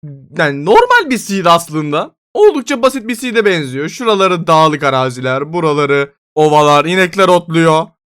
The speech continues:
Şurada bir pleasure kulemiz var ama canlar şu orta taraf o kadar garip ki.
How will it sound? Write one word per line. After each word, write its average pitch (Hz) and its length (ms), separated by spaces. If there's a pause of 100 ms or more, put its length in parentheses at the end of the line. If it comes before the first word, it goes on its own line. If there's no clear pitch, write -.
Şurada 254 320
bir 247 120
pleasure 220 320
kulemiz 185 380
var 233 100 (160)
ama 196 360 (220)
canlar 185 540 (200)
şu - 280
orta 185 500
taraf 165 360
o 156 160
kadar 165 360
garip 131 460
ki. - 180